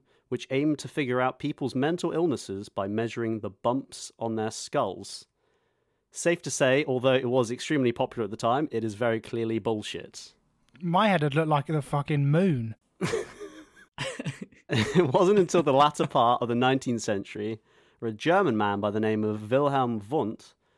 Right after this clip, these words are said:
Speaker 1: founded the first psychological lab, which would be exclusively dedicated to the research of, in the field of psychology. He was also the first person to call himself a psychologist.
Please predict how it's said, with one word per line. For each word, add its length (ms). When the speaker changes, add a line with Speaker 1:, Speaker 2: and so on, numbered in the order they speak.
Speaker 1:
founded 600
the 80
first 480
psychological 800
lab, 400
which 320
would 220
be 240
exclusively 680
dedicated 720
to 200
the 140
research 680
of, 180
in 140
the 80
field 440
of 120
psychology. 800
He 60
was 120
also 200
the 60
first 280
person 320
to 80
call 160
himself 420
a 120
psychologist. 1080